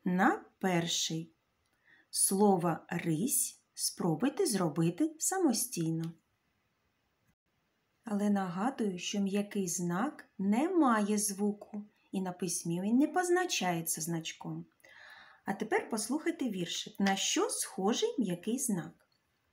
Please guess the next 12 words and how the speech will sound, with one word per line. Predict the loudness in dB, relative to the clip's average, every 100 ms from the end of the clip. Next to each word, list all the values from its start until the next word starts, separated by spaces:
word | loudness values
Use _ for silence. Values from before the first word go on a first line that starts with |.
| _ _ _ _ _ _ -20 -20 _
Дві | -4 -2 0
спиці | 2 2 2 0 2 2 2
бабуся | 2 -2 0 -2 -2 -4 -6 -10 -16 _ _ -20 _ _
вколола | -18 -10 -2 0 4 4 6 4
в | 2
клубочок. | 2 2 4 2 2 2 -6 -8 -18 _ _ _ -20 _
На | 4 6
букву | 4 6 4 6 2
став | 4 4 4
схожий | 2 0 4 4 4 -4 -6 -14 _ _
м'який | 2 4 4 2 2 4 4 0
колобочок. | -2 2 2 4 4 4 0 -6 -10 -18